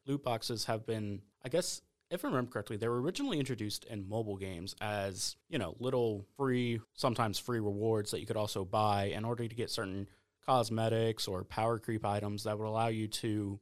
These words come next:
scale up your characters and make them overall better. So with that being said, how do you feel that loot boxes could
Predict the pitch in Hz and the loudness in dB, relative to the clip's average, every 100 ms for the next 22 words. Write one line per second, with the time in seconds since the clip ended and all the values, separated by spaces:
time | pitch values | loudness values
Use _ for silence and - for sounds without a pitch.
0 | _ - - 113 101 101 - 117 104 98 | _ -10 -2 0 2 0 0 2 2 2
1 | 92 - - 101 95 131 190 120 107 110 | -2 -6 0 0 2 0 0 0 -2 0
2 | 113 113 117 117 117 190 - - _ - | 0 2 6 6 6 4 2 -8 _ -2
3 | - 139 135 120 - - 143 151 131 113 | 4 6 6 4 -4 -6 -2 0 0 0
4 | 104 - 220 139 117 - 156 190 190 170 | -2 -2 0 -2 -4 -6 -4 -4 -4 -6
5 | - 160 160 147 123 127 123 - 127 143 | -4 0 2 2 2 2 2 0 -4 -2
6 | 117 104 - 104 95 - - - 120 113 | -2 -2 -4 -4 -4 -6 -6 -2 2 4
7 | 107 104 | 4 2